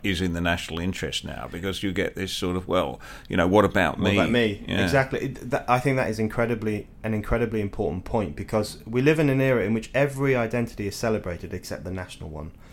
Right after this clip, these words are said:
Speaker 1: Mm.
Speaker 2: So for, you can be, you can have a trans identity, you can have a gender fluid identity, you can have a racial identity, you can have all sorts of identities, and you'll get a round of applause on that basis alone.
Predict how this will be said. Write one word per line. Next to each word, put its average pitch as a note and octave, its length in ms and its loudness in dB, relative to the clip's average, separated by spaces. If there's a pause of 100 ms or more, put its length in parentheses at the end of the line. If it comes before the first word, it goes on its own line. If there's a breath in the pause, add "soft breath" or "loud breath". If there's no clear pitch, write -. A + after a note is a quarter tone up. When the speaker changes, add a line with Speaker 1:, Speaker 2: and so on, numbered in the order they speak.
(100)
Speaker 1:
Mm. F2 260 -2
Speaker 2:
So A#2 400 4
for, - 180 -4
you C3+ 220 2
can B2 180 2
be, G2+ 320 -2
you G#2+ 100 -6
can A2 100 -4
have F#2+ 100 -4
a F#2+ 40 -4
trans D3+ 340 2
identity, B2 500 0
you A2+ 160 0
can G2+ 180 -6
have F2 220 -10
a F2 100 -6 (560)
gender B2 280 4
fluid C#3+ 340 4
identity, A#2+ 500 0
you A2+ 120 -2
can A2 100 -10
have G2 140 -6
a G2+ 40 -2
racial C3 440 0
identity, A2+ 480 -2
you A2+ 80 -4
can B2+ 100 -4
have A#2+ 160 -2
all D#3 220 4
sorts A2 220 -4
of A2 100 -6
identities, A2 480 -2
and G2 100 -2
you'll G2+ 100 -2
get G2+ 180 -2
a F#2 60 -4
round G2+ 280 -2
of E2+ 80 -10
applause F2+ 480 -6
on F#2+ 180 -6
that F2+ 180 -8
basis F2 320 -6
alone. D#2 360 -8